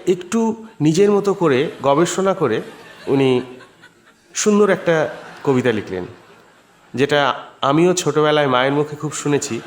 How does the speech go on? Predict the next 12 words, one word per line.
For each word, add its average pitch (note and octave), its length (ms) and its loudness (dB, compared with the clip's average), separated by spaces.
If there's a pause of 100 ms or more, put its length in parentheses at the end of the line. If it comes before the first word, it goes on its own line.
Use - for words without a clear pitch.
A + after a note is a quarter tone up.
(220)
এবং D3+ 180 0
খুব A3 120 -6
মজা A#2+ 280 2
লাগতো। - 320 -6 (1160)
এটা A#2+ 320 0 (360)
সলিলবাবুর C3+ 560 2
লেখা। G#2+ 320 -4 (680)
"কানপুরেতে F3 1040 2
একানরের E3 960 0 (220)
মস্ত D3+ 420 2
বড় F3 260 4
মকান G2+ 400 -2